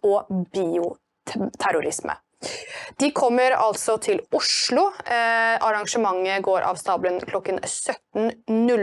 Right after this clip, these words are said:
null på Grand Hotel. Det er bare å løpe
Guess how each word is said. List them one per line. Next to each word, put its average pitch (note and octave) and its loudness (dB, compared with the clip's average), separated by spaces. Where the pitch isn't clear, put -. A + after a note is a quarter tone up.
null C4 2
på G3 2
Grand G3+ 2
Hotel. C4+ 0
Det - 2
er A3+ 2
bare G#3+ 4
å A3 2
løpe F#3+ 2